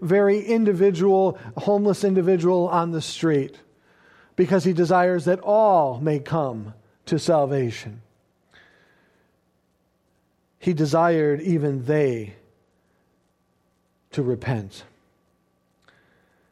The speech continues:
And exactly is, that is what happened and occurred in verse five. And the people of Nineveh, what did they do? Believed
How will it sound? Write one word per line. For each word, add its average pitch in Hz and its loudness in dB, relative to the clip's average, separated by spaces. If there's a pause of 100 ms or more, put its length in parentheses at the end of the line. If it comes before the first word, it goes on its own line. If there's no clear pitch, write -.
(300)
And 131 -2
exactly 151 -2
is, 127 -6
that 131 -2
is 120 -6
what 123 -4
happened 120 -4
and 117 -6
occurred 117 -6
in 110 -10
verse 110 -10
five. 101 -12 (1120)
And 143 -4
the 127 -4
people 190 -2
of 170 -4
Nineveh, 107 -6 (960)
what 139 0
did 143 -2
they 151 0
do? 156 -4 (500)
Believed 123 -6